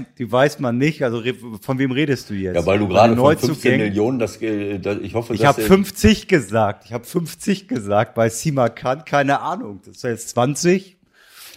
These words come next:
Speaker 2: Ja, nein,
Speaker 1: Der
Speaker 2: also
Speaker 1: ist eins der größten
Speaker 2: ich hatte, ich hatte,
Speaker 1: Talente.
Speaker 2: ich hab grad gedacht, du hättest fünfzehn gesagt und Markus hat nicht
Speaker 1: Nee,
Speaker 2: gezuckt.
Speaker 1: fünfzig,
Speaker 2: Das wäre jetzt,
Speaker 1: fünfzig,
Speaker 2: also wenn ich,
Speaker 1: fünfzig gibt's,
Speaker 2: wenn ich
Speaker 1: glaub
Speaker 2: mir
Speaker 1: ich, nicht
Speaker 2: Van
Speaker 1: mehr.
Speaker 2: Dijk, wenn ich Van Dijk hole, der jetzt wirklich ein guter Mann ist, auch eine Persönlichkeit für achtzig Millionen,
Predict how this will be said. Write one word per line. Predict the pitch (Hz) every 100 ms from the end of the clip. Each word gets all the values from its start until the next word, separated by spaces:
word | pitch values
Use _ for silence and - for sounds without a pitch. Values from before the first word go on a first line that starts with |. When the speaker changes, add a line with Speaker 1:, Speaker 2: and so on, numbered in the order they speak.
| - _
Speaker 2:
Ja, | - 80
nein, | 90 101
Speaker 1:
Der | 123
Speaker 2:
also | - 95
Speaker 1:
ist |
eins | 143 151
der | 156 131
größten | 113 139
Speaker 2:
ich | 120
hatte, | 107 139 127
ich |
hatte, | 123
Speaker 1:
Talente. | 135 110 98
Speaker 2:
ich | -
hab | 101
grad | 110 87
gedacht, | 92 95 98
du | 98 98
hättest | 95 -
fünfzehn | - 120 120 - 92 90
gesagt | 87 92
und | 92
Markus | 92 101 98 95
hat | 92
nicht | 98
Speaker 1:
Nee, | 101 104
Speaker 2:
gezuckt. | 98 -
Speaker 1:
fünfzig, | 120 -
Speaker 2:
Das | 98
wäre | 107
jetzt, | 98 104 -
Speaker 1:
fünfzig, | - 151 170 -
Speaker 2:
also | 92 87
wenn | 117
ich, | 131 -
Speaker 1:
fünfzig | 156
gibt's, | 202
Speaker 2:
wenn |
ich | 254
Speaker 1:
glaub | 147 123
Speaker 2:
mir |
Speaker 1:
ich, | 120
nicht | 120
Speaker 2:
Van | 120
Speaker 1:
mehr. | 107 127
Speaker 2:
Dijk, | 151 -
wenn | 107 117
ich | -
Van | 120 113
Dijk | 113 135 165 220
hole, | 143 147 139 90
der | 98
jetzt | 98 -
wirklich | 185 - 127
ein | 156 113
guter | 120 233 123
Mann | 117 113 135
ist, | 110 101
auch | 104
eine | 110
Persönlichkeit | 95 101 95 131 120 104 92
für | - -
achtzig | 147 - 135 113
Millionen, | 101 98 95 104 98 98 95